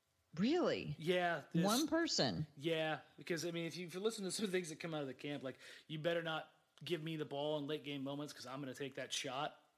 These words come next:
Speaker 2: Like, when he said
Speaker 1: Hmm.
Speaker 2: that, I was like, Oh, yeah,
Speaker 1: That
Speaker 2: no.
Speaker 1: seems like a weird thing to
Speaker 2: Yeah,
Speaker 1: say.
Speaker 2: no, this is, this is gonna go well.
Speaker 1: <laughs>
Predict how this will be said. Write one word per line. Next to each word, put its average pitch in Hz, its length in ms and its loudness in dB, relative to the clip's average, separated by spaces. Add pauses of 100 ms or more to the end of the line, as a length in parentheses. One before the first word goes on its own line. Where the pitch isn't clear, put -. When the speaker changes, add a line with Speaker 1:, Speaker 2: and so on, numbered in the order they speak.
(600)
Speaker 2:
Like, 139 140 -2
when 143 100 -2
he 160 80 0
said 143 220 6
Speaker 1:
Hmm. 113 60 2
Speaker 2:
that, 151 180 4
I 143 60 2
was 139 80 -2
like, 143 220 -8
Oh, 202 260 6
yeah, 170 140 4
Speaker 1:
That 170 80 4
Speaker 2:
no. 160 60 4
Speaker 1:
seems 214 160 6
like 170 120 4
a 160 40 2
weird 143 220 4
thing 147 180 2
to 131 60 -6
Speaker 2:
Yeah, 175 280 6
Speaker 1:
say. 160 80 2
Speaker 2:
no, 165 120 4
this 170 180 4
is, 151 100 6
this 190 320 2
is 170 80 4
gonna 180 140 4
go 151 200 0
well. 123 380 0
Speaker 1:
<laughs> - 60 -20